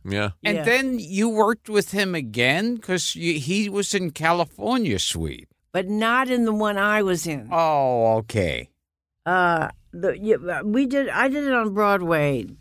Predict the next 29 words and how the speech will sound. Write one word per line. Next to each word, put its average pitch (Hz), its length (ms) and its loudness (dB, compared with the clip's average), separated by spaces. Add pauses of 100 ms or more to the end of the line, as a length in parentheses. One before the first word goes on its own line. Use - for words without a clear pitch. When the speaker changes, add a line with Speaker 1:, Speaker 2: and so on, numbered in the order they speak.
Speaker 3:
and 185 120 -2
he 233 120 2
must 247 220 0
have 208 100 0
done 190 200 0
it 151 120 -2
later. 165 600 0 (480)
Did 196 80 0
he 190 80 0
do 208 100 0
Speaker 2:
Yeah. 220 60 2
Speaker 3:
it 196 60 -2
later? 220 560 2
Speaker 1:
Funny 254 280 2
guy. 87 380 0 (460)
Speaker 3:
There 220 80 0
were 247 60 2
only 302 240 2
four 262 260 2
people 214 440 0
in 156 80 0
that, 131 240 -2
you 151 100 2
know. 123 320 -2
Speaker 2:
Yeah. 113 400 0 (160)
Speaker 3:
On 170 160 -6
Broadway, 170 540 2
it 147 80 2
was 156 360 -2